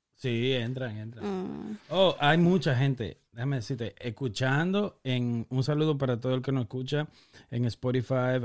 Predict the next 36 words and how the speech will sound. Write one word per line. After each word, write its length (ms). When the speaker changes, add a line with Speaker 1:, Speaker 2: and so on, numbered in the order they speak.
Speaker 1:
Apple 460
Podcasts 540
y 80
todas 300
las 100
plataformas 580
digitales 600
donde 420
tienen 420
podcasts. 920
Speaker 2:
Sí. 240
Speaker 1:
Eh, 380
Speaker 2:
Se 140
le 120
Speaker 1:
Kenia 300
Speaker 2:
quiere. 60
Speaker 1:
ya 80
tiene 260
sueño. 520
¿Por 220
qué? 300
Speaker 2:
Yo 180
no 160
puedo 160
estar 240
sentada. 640
<laughs> 580
Speaker 1:
¿No? 360
Speaker 2:
Me 220
duermo, 500
me 140
pongo 380
cómoda. 560
Speaker 1:
¿Te 80
duermes? 460
Speaker 2:
Ujú. 400